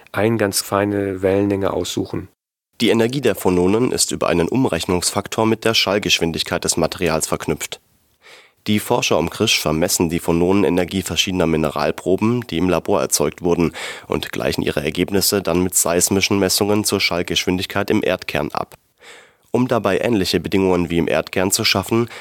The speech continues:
Speaker 2: verwenden sie eine sogenannte Diamantdruckzelle.
Speaker 1: Sie haben einen relativ großen Diamant,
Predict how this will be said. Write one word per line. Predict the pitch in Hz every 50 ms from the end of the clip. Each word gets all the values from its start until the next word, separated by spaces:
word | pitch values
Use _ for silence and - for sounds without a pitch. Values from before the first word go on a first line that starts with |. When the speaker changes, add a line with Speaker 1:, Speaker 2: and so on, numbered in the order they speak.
| - - -
Speaker 2:
verwenden | - 117 110 113 - - 120
sie | 107 117 117
eine | - 117 117 98
sogenannte | 113 110 110 113 110 113 113 - 120 110
Diamantdruckzelle. | 113 - 113 107 104 104 101 95 - - - - - 82 - - - - - 80 80 76 73 73 - -
Speaker 1:
Sie | 104 104
haben | 104 104 104 98
einen | 95 95
relativ | 92 87 107 123 127 - - 110 - -
großen | 107 98 92 95 98 117 131 - - 110 101
Diamant, | 98 101 92 95 92 92 107 135 175 - - -